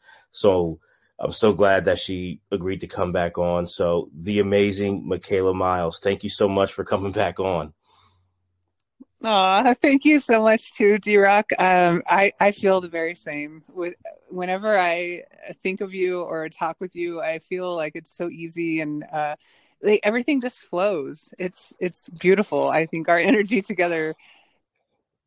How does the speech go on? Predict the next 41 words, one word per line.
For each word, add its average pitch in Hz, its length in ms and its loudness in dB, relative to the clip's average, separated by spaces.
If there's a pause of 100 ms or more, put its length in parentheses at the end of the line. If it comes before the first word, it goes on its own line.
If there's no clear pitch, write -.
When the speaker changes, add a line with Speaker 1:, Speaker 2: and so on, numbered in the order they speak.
(140)
Speaker 2:
is 170 320 -4
awesome. 151 480 -2
Like, 143 240 -10
it's 165 180 -12
never 180 240 -2
forced 170 520 -6
and 156 100 -8
everything 165 400 -6
is - 480 -14 (220)
so 180 320 2 (120)
organic. 151 640 -2
I 165 100 -8
love 156 200 -2
it. 139 180 -6
<laughs> 226 40 2 (380)
Speaker 1:
No, - 520 -4
no, 90 200 6
thank 104 340 4
Speaker 2:
Yeah. 90 80 -6
Speaker 1:
you. 82 40 -4
Thank 95 360 2
you. 90 80 4
I, 85 380 2
I, 87 40 0 (540)
I 85 320 -2
feel 87 280 0
exactly 87 460 0
the 87 80 -6
same 87 340 -2
way. 85 320 2
It's 80 180 -8
just, 85 360 -6
uh, 80 260 -4 (720)
it's 98 100 -8
just 117 200 2
nice 127 260 6
when 117 140 4
you, 107 160 6 (120)
you 113 140 -2
know, 98 300 2
and 104 160 -2